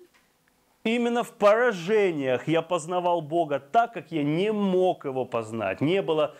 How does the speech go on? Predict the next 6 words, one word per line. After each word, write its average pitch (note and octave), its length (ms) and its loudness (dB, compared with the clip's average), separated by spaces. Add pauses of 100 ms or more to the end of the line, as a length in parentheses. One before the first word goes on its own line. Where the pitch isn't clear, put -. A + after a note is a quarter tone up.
(140)
возможности, D3+ 960 -2
пока C#3 360 -2
я C3+ 60 0
на B2+ 140 -4
коне C#3 460 -2
сидел B2 680 -2